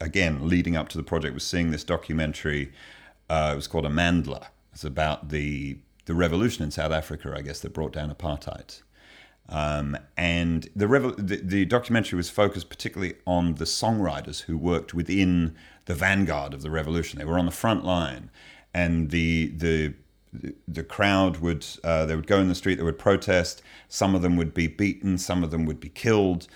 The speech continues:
And it was the job of the songwriters to make sure that everyone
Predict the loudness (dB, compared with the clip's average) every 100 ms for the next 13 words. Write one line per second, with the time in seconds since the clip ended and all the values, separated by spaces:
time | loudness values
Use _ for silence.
0 | -20 -18 -4 -2 -2 -4 -6 2 2 2
1 | -2 0 2 2 2 0 -4 -8 -10 -4
2 | 0 0 0 -4 -2 -2 -2 0 0 2
3 | 2 2 0